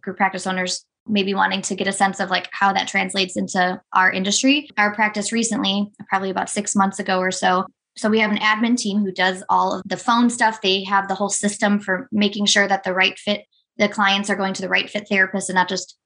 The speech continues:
any trauma therapist. But we were noticing that we have a lot of K P Is and noticed that we're having some clients who were calling back wanting to be rescheduled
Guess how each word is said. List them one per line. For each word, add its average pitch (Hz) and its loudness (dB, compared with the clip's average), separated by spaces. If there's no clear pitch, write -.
any 196 2
trauma 180 0
therapist. 180 0
But 208 2
we 208 0
were 208 -2
noticing 208 0
that 190 2
we 202 0
have 190 -2
a 202 -6
lot 190 2
of 185 -6
K 190 -4
P 254 0
Is 277 2
and 208 2
noticed 202 0
that 196 2
we're 202 2
having 208 2
some 208 0
clients 220 -2
who 208 0
were 190 -2
calling 196 0
back 185 0
wanting 190 0
to 196 -10
be 190 -2
rescheduled 220 0